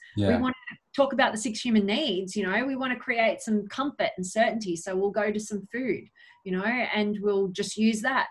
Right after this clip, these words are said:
Speaker 2: And then we'll wanna, um, have high levels of significance and feel like we're special and we look good. So we'll then jump to, hey, we'll try and, like, out battle the food that I just ate or
Speaker 1: Yeah.
Speaker 2: whatever.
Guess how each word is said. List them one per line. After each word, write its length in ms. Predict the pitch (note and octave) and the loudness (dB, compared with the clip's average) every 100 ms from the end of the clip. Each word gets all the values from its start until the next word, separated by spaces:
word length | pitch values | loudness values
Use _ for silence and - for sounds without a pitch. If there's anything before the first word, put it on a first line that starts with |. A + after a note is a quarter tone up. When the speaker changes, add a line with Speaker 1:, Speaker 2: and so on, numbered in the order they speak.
| - | -4
Speaker 2:
And 160 | F#3 | -2
then 420 | F#3+ G3+ G3 G3+ F#3+ _ - | 0 0 -2 -4 -6 _ -2
we'll 240 | G#3 G#3 | 4 4
wanna, 540 | F#3 G#3 G#3+ G#3 G#3 G3+ - | 4 4 6 6 4 2 0
um, 360 | G3 G3 G3+ - - | -2 0 0 -2 -2
have 240 | A3+ G#3+ G3 | 0 0 -2
high 320 | - A#3 A3+ | -6 -2 0
levels 340 | A#3 A3 A3 | 0 -2 -4
of 80 | A3 | -6
significance 760 | - G#3+ G3+ B3+ C4+ C4+ B3 B3 | -8 -6 -2 -2 -2 -6 -6 -4
and 180 | A#3+ A3 | -4 -4
feel 280 | B3+ B3 | -4 -2
like 200 | A#3+ A3 | 0 -2
we're 120 | A#3 A3+ | -4 -6
special 420 | - A#3+ - A#3+ | -6 -6 -4 -4
and 140 | A#3+ | -4
we 80 | A#3+ | -4
look 260 | A#3+ D#4+ - - | -4 -4 -6 -4
good. 320 | F3 A3+ D#4 - - - | -2 0 -2 -6 -20 -10
So 380 | - A3 A#3 A3 | 0 2 2 0
we'll 300 | A#3 A#3 A#3 | -2 -2 -2
then 380 | G#3+ B3 C4 A3 | 2 2 2 0
jump 360 | A3+ B3 G#3+ - - | 0 0 -4 -8 -6
to, 340 | B3 A#3 A3 - - | -4 -2 -4 -8 -4
hey, 180 | C#4 A3 | -2 -2
we'll 160 | A3 A3 | -2 -4
try 280 | - A#3+ | -2 0
and, 180 | A#3+ A3+ | 2 2
like, 240 | A3 A3 A3 | 2 2 2
out 240 | A3+ G#3+ - | -2 -2 2
battle 440 | G#3+ A#3+ G#3+ G#3 - - | 2 2 2 0 -2 -6
the 60 | G#3+ | -6
food 300 | G#3+ B3+ A3 | -2 -2 -2
that 100 | G#3+ | -2
I 140 | F3+ F3+ | -2 -2
just 260 | F#3 - | -6 -6
ate 320 | - E3+ - - | -6 -6 -8 -10
or 120 | G3+ | -4
Speaker 1:
Yeah. 80 | F#3+ | -2
Speaker 2:
whatever. 380 | F#3+ F#3 E3 C3+ | 2 2 0 -2